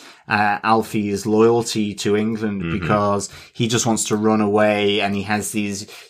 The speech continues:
Speaker 1: U S A dreams, I suppose. Um, but I think the surreal thing is then he leaves via the window by kinda just jumping out of it.
Speaker 2: Yeah,
Speaker 1: Um,
Speaker 2: getting the, some Game of Thrones, uh,
Speaker 1: <laughs> yeah,
Speaker 2: reminders
Speaker 1: yeah,
Speaker 2: from
Speaker 1: it
Speaker 2: that.
Speaker 1: did really.
Speaker 2: <laughs>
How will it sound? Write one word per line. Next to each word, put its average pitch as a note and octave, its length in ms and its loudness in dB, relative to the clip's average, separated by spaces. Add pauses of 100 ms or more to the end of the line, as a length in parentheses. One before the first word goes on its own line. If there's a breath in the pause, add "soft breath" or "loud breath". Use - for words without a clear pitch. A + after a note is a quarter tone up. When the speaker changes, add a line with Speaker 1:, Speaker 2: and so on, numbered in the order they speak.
Speaker 1:
U G#2+ 220 4
S - 560 0
A G#2 280 0
dreams, G#2 720 -4
I - 140 -10
suppose. G2 640 -6 (280 loud breath)
Um, G#2 280 0
but C#3+ 120 6
I C#3+ 60 6
think D#3+ 200 2
the C3+ 60 2
surreal C#3+ 400 4
thing A#2+ 220 -2
is A2+ 120 -2
then A#2+ 180 0
he A#2+ 100 2
leaves A#2+ 400 2
via A2+ 340 4
the G#2+ 120 2
window A#2 420 2
by G2 180 -2
kinda G#2 260 -4
just G2 300 -6
jumping G2+ 360 -2
out G2+ 340 -6
of G2 160 -6
it. F#2 80 -4
Speaker 2:
Yeah, B2+ 420 0
Speaker 1:
Um, F#2+ 140 -6 (100)
Speaker 2:
getting A2+ 220 4
the, A2 180 2
some F#2+ 300 -6
Game G2 180 0
of G2+ 80 0
Thrones, A2 400 -2
uh, G#2 100 2
Speaker 1:
<laughs> - 20 2
yeah, - 60 2
Speaker 2:
reminders A#2+ 300 6
Speaker 1:
yeah, C#3 280 4
Speaker 2:
from A2+ 80 4
Speaker 1:
it A#2+ 40 4
Speaker 2:
that. C#3+ 100 6
Speaker 1:
did C#3 200 4
really. A2+ 420 2
Speaker 2:
<laughs> - 40 -4